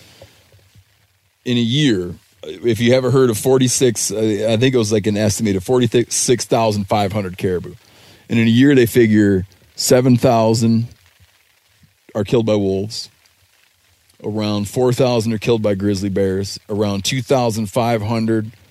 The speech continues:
are killed by other predators. About a thousand die by accidents,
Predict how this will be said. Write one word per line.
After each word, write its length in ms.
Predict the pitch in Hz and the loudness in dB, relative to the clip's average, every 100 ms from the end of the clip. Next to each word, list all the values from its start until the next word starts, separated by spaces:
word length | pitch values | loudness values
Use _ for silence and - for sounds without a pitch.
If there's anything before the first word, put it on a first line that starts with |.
| _ - | _ -6
are 100 | 95 | -4
killed 280 | - 120 | 0 2
by 80 | 107 | 2
other 340 | 104 113 107 104 | 0 0 0 0
predators. 720 | 117 104 101 104 101 - - _ _ _ _ _ _ _ _ _ - | 0 0 2 0 -4 -8 -12 _ _ _ _ _ _ _ _ _ -8
About 220 | 110 110 | -2 0
a 60 | 104 | 0
thousand 720 | - 120 120 127 127 123 120 120 | 0 0 2 2 2 0 -2 -2
die 240 | 113 107 | 0 2
by 220 | 104 107 | 2 0
accidents, 800 | 104 107 98 - 98 101 - - | 0 -2 -2 -2 -2 -4 -6 -14